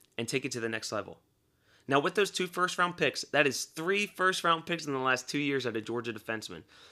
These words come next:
And don't forget Nakobe Dean in the third round last year as well, poised to be a starting linebacker this year. Now, that wasn't the only Georgia talent the Eagles would go on to add, but before that, they would draft Alabama offensive guard Tyler Steen. Now, they did announce him as a guard,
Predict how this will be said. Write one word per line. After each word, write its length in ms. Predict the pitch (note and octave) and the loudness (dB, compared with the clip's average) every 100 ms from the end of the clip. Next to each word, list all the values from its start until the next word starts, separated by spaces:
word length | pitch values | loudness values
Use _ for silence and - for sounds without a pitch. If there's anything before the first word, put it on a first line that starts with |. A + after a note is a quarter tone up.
| _ | _
And 80 | D3 | 6
don't 180 | E3+ F#3+ | 6 6
forget 220 | G#3 F3 | 2 4
Nakobe 340 | C#3 F3+ D3+ | 4 4 4
Dean 220 | C3+ E3+ | 4 2
in 60 | C#3+ | 0
the 100 | A#2+ | -2
third 240 | - B2+ | 2 2
round 180 | B2+ B2+ | 4 2
last 280 | B2 B2 - | 4 2 2
year 80 | A#2 | -2
as 100 | A2+ | 2
well, 220 | C#3 G#2+ | 0 0
poised 320 | - B2 B2 | -2 0 0
to 60 | G#2+ | 0
be 100 | A#2 | -2
a 20 | |
starting 320 | - A#2 A#2 | 2 2 2
linebacker 500 | A2+ A2 A2 A#2 A#2 | 2 0 2 0 0
this 220 | C3+ E3 | -2 -4
year. 160 | F#2+ D#2 _ _ _ _ - _ | -6 -8 _ _ _ _ -20 _
Now, 120 | D#3 F3+ | 4 6
that 100 | F3 | 6
wasn't 240 | G#3 A#3 | 4 6
the 80 | D#3 | 6
only 240 | D3+ E3+ | 6 2
Georgia 320 | B2 B2+ B2 | 2 0 0
talent 340 | A#2 A#2 A#2+ A#2 | -2 0 0 -2
the 60 | |
Eagles 240 | A#2 A2+ A2 | -4 -4 -4
would 100 | G#2+ | -2
go 200 | A2 A2 | 0 0
on 100 | G#2+ | 0
to 100 | G2 | 2
add, 220 | F#2+ F#2+ - - - | 2 0 -4 -20 -16
but 80 | - | -12
before 300 | C#3 - F#3 | -8 0 4
that, 320 | F3 E3+ - | 8 8 8
they 80 | D3 | 4
would 140 | D3+ D#3 | 4 4
draft 240 | D#3 - | 4 6
Alabama 520 | B2+ D3+ D#3 C3+ C#3+ B2+ | 6 6 4 2 4 4
offensive 460 | A#2+ - C3+ D3 | 4 2 -2 -4
guard 300 | A#2 A#2+ B2+ | 2 2 4
Tyler 260 | A#2+ A2+ A2+ | 4 4 4
Steen. 360 | - G#2 E2 F#2 _ _ E3 | -2 -6 -8 -14 _ _ 4
Now, 100 | F3+ | 6
they 100 | E3+ | 8
did 160 | G3+ | 6
announce 320 | A#3 D3+ E3 | 6 6 6
him 120 | F3+ D#3 | 4 0
as 100 | C#3+ | 0
a 60 | |
guard, 380 | A#2+ A#2 C#3 D#3 | 4 6 8 6